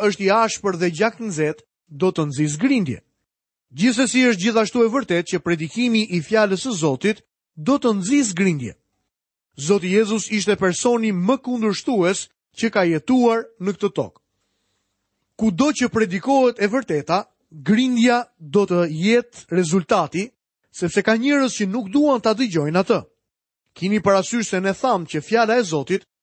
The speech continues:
funksionon si një matës gegër, nëse e merrni atë në një bashkësi. Ju do të mësoni se cili është i krishter i vërtet dhe cili jo. Një predikues i ri që kishte disa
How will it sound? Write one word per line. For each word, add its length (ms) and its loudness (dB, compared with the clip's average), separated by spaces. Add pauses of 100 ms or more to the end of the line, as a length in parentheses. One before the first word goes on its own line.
(140)
funksionon 720 0
si 160 -2
një 160 0
matës 520 0
gegër, 500 -2 (380)
nëse 520 0
e 120 -2
merrni 560 -2
atë 360 0
në 160 -2
një 160 -2
bashkësi. 480 -2 (600)
Ju 280 0
do 120 0
të 120 -2
mësoni 440 -2
se 200 -2
cili 480 -2
është 280 0
i 40 -2
krishter 520 0
i 80 -4
vërtet 440 0 (320)
dhe 200 -2
cili 420 -2 (240)
jo. 300 0 (920)
Një 160 -2
predikues 600 0
i 100 2
ri 160 -2 (160)
që 160 -4
kishte 320 0
disa 240 0